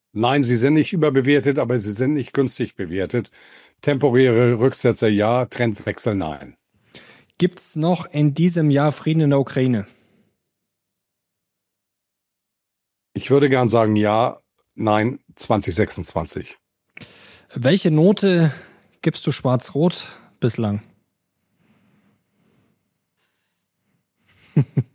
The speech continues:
Speaker 1: Also die Frage ist jetzt, sind wir im Schulsystem in Bayern oder in Sachsen oder in Bremen?
Speaker 2: Ich würde sagen
Speaker 1: In
Speaker 2: Bayern.
Speaker 1: Bremen, wir-, in,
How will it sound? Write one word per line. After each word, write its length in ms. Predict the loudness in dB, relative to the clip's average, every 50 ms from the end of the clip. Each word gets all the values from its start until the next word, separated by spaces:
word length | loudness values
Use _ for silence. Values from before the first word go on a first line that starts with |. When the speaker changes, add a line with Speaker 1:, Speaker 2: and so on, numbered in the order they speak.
| -4 -4 -4 _ -4 -2
Speaker 1:
Also 120 | 0 2
die 100 | 2 0
Frage 320 | 0 2 2 2 4 4 2
ist 160 | 2 2 0
jetzt, 160 | 0 0 0
sind 140 | 0 2 2
wir 80 | 2
im 60 | 0 0
Schulsystem 680 | 0 0 0 0 2 0 -2 -2 -4 -4 -2 -2 -2
in 160 | -2 -4 -4
Bayern 580 | -2 -2 -2 0 0 -2 -2 -2 -2 -4 -6 -8 _ _ _ _ _ _ _ _ _
oder 160 | -2 -2 0
in 80 | 0 0
Sachsen 760 | 0 0 -2 -2 -2 -6 -4 -2 0 0 0 0 -2 -4 -8 _ -20 _ _ _ _ _ _
oder 200 | 0 2 4 4
in 140 | 4 4 4
Bremen? 500 | 4 2 2 2 0 -2 -4 -10 -16 -20 _ _ _ -10 -10
Speaker 2:
Ich 160 | -8 -2 -2
würde 100 | 0 0
sagen 200 | 0 -2 -2 -2
Speaker 1:
In 40 | 0
Speaker 2:
Bayern. 480 | 0 0 2 2 4 4 4 4 4
Speaker 1:
Bremen, 20 | 4
wir-, 140 | 4 2 4
in, 160 | 2 0